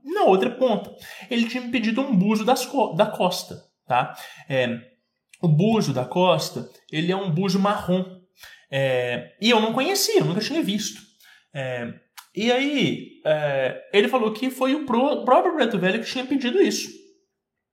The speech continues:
Beleza. Fiz o japamala todo, tava faltando só o búzio, eu fui lá no centro, na loja de Umbanda, comprar o búzio. Quando eu cheguei lá, tinha, eles têm um pote, tava escrito búzio da Costa, unidade, quatro reais, cinco reais e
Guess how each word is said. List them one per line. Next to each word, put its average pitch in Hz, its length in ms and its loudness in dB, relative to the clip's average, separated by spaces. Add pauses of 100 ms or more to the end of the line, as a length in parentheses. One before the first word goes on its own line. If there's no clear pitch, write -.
(240)
Beleza. 139 440 -2 (640)
Fiz 233 260 2
o 123 40 -4
japamala 131 540 -4
todo, 226 340 2
tava 254 220 4
faltando 247 320 0
só 226 200 2
o 226 280 0
búzio, 262 320 -2 (100)
eu 381 120 2
fui 285 260 -2
lá 220 260 4
no - 100 -4
centro, 202 420 -6
na 311 120 -4
loja 190 300 2
de 269 80 -2
Umbanda, 190 300 2
comprar 190 760 2
o 285 100 -6
búzio. 190 360 0 (480)
Quando 466 240 8
eu 190 80 6
cheguei 131 260 -2
lá, 180 480 8 (500)
tinha, 190 300 -2 (180)
eles 139 200 -2
têm 135 100 -4
um 175 100 0
pote, 226 400 6 (600)
tava 160 160 4
escrito - 320 -2
búzio 233 320 2
da 262 80 4
Costa, 269 400 -2
unidade, 247 460 2
quatro 240 320 4
reais, 214 280 4
cinco 226 200 -6
reais 220 300 0
e 220 40 -8